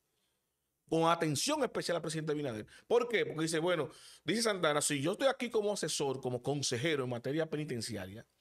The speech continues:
y yo voy y digo, eso está bien, vamos a ponerlo a funcionar".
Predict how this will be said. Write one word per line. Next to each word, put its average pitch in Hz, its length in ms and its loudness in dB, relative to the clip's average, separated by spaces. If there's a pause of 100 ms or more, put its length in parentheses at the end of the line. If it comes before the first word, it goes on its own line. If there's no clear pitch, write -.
(340)
y 151 160 -2
yo 196 180 6
voy 185 260 4
y 151 40 2
digo, 170 140 2
eso 170 100 -2
está 175 180 0
bien, 139 380 0
vamos 156 260 0
a - 20 -4
ponerlo 147 300 -2
a 143 60 -4
funcionar". 147 440 -10